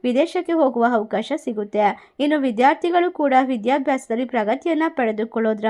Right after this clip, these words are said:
ಮೂಲಕ ಎಲ್ಲ ರೀತಿಯ ಕಷ್ಟಗಳನ್ನ ನಿವಾರಣೆ ಮಾಡ್ಕೊಳ್ತಾರೆ, ಜೀವನದಲ್ಲಿ ನೆಮ್ಮದಿಯನ್ನ ಬರಮಾಡ್ಕೊಳ್ತಾರೆ. ಒಟ್ಟಾರೆಯಾಗಿ ರಾಶಿ ಚಕ್ರದವರ ಬಾಳಿನಲ್ಲಿ ಇರ್ತಕ್ಕಂಥ ನಾನಾ ರೀತಿಯ ಸಮಸ್ಯೆಗಳು ಕಣ್ಮರೆಯಾಗುತ್ತೆ, ಕಷ್ಟಗಳು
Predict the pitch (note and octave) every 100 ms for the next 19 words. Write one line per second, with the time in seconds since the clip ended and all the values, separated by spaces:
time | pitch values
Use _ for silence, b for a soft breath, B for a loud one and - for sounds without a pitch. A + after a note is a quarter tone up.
0 | A3 A3 C4 F4 - D#4 B B B A#3+
1 | B3 D4+ F#4 D#4+ D4+ D4 B3+ A#3 A3+ A3
2 | A3 C4 D#4 B3 A3 A3+ A#3 A#3 G#3+ G#3+
3 | G#3+ G#3+ G#3+ B3+ F4+ B B G3+ D#4+ F4+
4 | D4+ A#3+ A#3+ B3 A3 G3+ D4 D#4+ B3 G#3+
5 | B3+ C4 A3 A3 G#3+ A3 G#3+ G#3+ G#3+ A3
6 | A3 B B _ A3+ A3 B3 D4+ F4 E4+
7 | E4 E4+ C4+ A#3 A#3 D4 - B3 A#3+ A3+
8 | A3+ A3+ A3 G#3 G#3 D4+ D4+ D4+ C#4 -
9 | A3 A#3 A3 C4+ C4 D4+ B B A#3+ B3
10 | C#4+ F4+ D#4+ D4+ D4+ C4 B3 A#3+ - A#3
11 | C4 D4 D4 A#3 A#3 C4 C4+ A#3 A#3 A#3+
12 | B3+ B3 A3 - D4